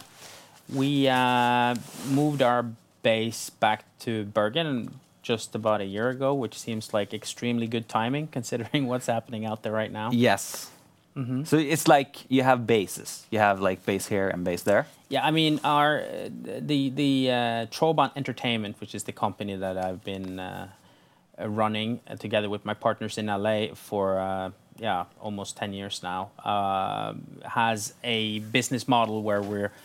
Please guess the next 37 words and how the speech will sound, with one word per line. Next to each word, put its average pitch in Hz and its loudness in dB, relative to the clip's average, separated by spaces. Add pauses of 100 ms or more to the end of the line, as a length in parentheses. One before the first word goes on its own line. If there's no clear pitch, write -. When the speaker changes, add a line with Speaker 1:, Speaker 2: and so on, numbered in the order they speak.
(680)
Speaker 1:
getting 127 4
involved 113 4 (100)
in 117 -2
film 120 0
and 110 -4
television 120 0
projects, 107 0
which 107 -10
has 107 2
some 113 -6
sort 110 -2
of 101 -2
link 110 -2
between 104 -8 (160)
the - -6
Nordic 104 -4 (100)
and 104 -4
the 110 -8
U 107 -4
S - -6
A. 107 -4 (100)
So 104 2 (160)
obviously 113 -4
you 104 -6
travel, 101 0 (340)
uh, 113 -8
quite 104 0
a 104 -4
bit 101 -8
back 104 0
and 113 -10
forth, - -6 (160)
and, 110 -6
uh, 104 0 (1080)
we, 110 0
uh, 101 -2
since, 107 -6